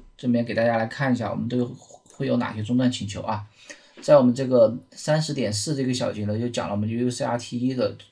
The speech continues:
主要的一些终端事件，也就是他们的，我们这些终端请求，主要有一些传输、寄存器空，还有一些C T S标记。而我们这个接收数据呢，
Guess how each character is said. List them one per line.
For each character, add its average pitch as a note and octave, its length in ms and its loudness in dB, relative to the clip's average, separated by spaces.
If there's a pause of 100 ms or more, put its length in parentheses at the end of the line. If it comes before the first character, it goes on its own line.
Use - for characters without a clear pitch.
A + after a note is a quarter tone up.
(260)
主 G2 180 -8
要 A#2 140 4
的 A2+ 80 -4
一 G#2 40 -4
些 A2 120 -4
终 A#2+ 160 -2
端 B2+ 160 2
事 B2+ 180 -6
件， C3 260 -2 (300)
也 G#2+ 140 -8
就 - 20 -6
是 G#2+ 60 -8
他 A#2+ 160 -2
们 A#2+ 100 0
的， G2 140 0
我 F2 60 -8
们 G#2 120 -6
这 G#2+ 60 -6
些 A2+ 180 -6
终 A#2+ 160 -2
端 B2+ 140 2
请 G#2 160 -6
求， G2+ 280 -8 (680)
主 A2 120 -8
要 B2+ 140 6
有 B2 160 0
一 A2+ 40 -4
些 A#2+ 260 -2 (180)
传 A2+ 340 0
输、 E3 440 -4 (260)
寄 D3+ 140 -6
存 B2+ 160 2
器 C#3 160 -2
空， F3+ 400 0 (480)
还 B2+ 160 -2
有 B2+ 100 2
一 A#2+ 60 2
些 C3+ 180 -4
C D3+ 160 -2
T C#3+ 160 -2
S C#3+ 420 -4
标 C3+ 220 4
记。 D3 320 -2 (680)
而 C3+ 200 2
我 A3+ 120 6
们 A#3+ 160 6
这 F3+ 100 -2
个 D#3+ 100 4
接 F#3+ 380 2
收 G#3 180 2
数 G3 220 0
据 D#3 140 -2
呢， C3+ 200 0